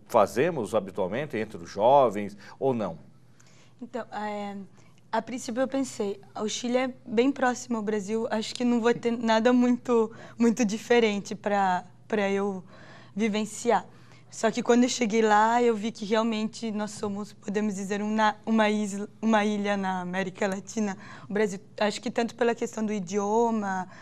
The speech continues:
Speaker 2: alimentação, as músicas e tudo. É, no Chile, eu percebi eles são um pouco mais fechados em comparação com nós brasileiros.
Speaker 1: Esse aspecto expansivo nosso,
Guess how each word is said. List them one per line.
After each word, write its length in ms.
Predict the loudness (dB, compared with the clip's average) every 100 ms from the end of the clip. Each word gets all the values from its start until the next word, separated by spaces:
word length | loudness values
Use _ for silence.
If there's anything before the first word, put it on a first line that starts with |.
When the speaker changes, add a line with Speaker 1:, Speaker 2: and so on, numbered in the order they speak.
| -20 -20 -6
Speaker 2:
alimentação, 600 | -2 -2 -2 -2 0 2
as 180 | 2 2
músicas 920 | 0 0 0 0 -2 -6 -4 -4 -6 -12 -20 -20 -10
e 80 | -8
tudo. 380 | -6 -6 -8 -10 -18 -20 -16 -4
É, 320 | 0 0 2
no 180 | 2 4
Chile, 300 | 2 0 0
eu 180 | 2 0
percebi 340 | -2 -4 -2 0
eles 180 | 0
são 180 | 0 0
um 60 | 2
pouco 280 | 0 0 2
mais 300 | 0 -2 -6
fechados 640 | -6 -6 -2 -2 -2 -6
em 60 |
comparação 680 | -8 -6 -6 -6 -6 -8 -8 -12 -20 -20 -20
com 120 | -6 -2
nós 320 | 0 -2 -2
brasileiros. 680 | -4 -4 -4 -4 -4 -4 -2
Speaker 1:
Esse 80 | 0
aspecto 180 | 2 0
expansivo 800 | 0 -2 -2 -2 -6 -6 -6 -6
nosso, 500 | 0 2 0 -2